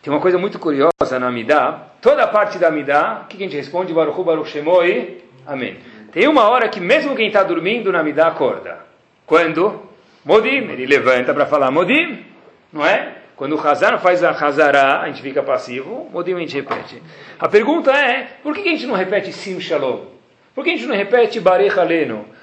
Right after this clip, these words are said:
Por que a gente não repete Rofech Ole Amo Israel? Tem dezenove brachot.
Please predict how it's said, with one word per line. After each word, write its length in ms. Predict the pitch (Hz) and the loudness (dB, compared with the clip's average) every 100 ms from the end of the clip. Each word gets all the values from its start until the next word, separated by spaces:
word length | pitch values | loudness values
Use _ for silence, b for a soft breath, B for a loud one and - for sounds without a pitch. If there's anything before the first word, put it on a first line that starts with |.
| B | B
Por 80 | 247 | -4
que 80 | 311 | -2
a 40 | |
gente 140 | 320 | -2
não 120 | 269 220 | -2 -2
repete 380 | 202 240 226 | 2 2 2
Rofech 360 | 214 196 208 254 | 0 0 0 0
Ole 120 | 214 | -2
Amo 200 | 202 190 | -2 -4
Israel? 380 | 180 - 180 156 | -6 -4 -4 -4
Tem 160 | 240 226 | -6 0
dezenove 420 | 220 233 294 294 | 2 2 0 0
brachot. 580 | 247 226 226 240 139 | 0 0 2 0 -2